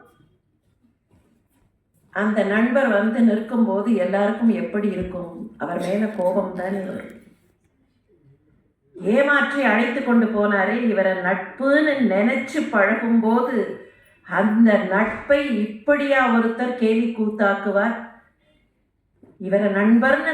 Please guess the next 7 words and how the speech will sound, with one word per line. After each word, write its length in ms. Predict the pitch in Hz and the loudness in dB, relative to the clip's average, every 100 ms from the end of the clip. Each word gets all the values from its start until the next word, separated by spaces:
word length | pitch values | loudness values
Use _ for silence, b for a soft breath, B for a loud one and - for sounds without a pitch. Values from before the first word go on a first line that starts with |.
| 254 | 0
நம்பினோமே, 560 | 226 240 247 233 220 | 2 0 0 2 4
உன்னைத்தானப்பா 800 | 180 185 202 208 220 240 294 302 254 | 2 2 0 0 2 2 0 0 2
நம்பினேன்" 720 | 196 208 226 233 208 - - - | 2 2 2 4 2 0 -6 -4
என்றுதானே 640 | 190 196 202 202 240 247 | -4 -2 2 2 2 2
நாமாக 540 | 202 160 214 220 226 | 2 2 2 2 0
இருந்தால் 400 | 185 196 196 196 | -2 -2 -2 -2
சொல்லுவோம். 760 | - - - - - - - | -4 -8 -8 -12 -16 -18 -20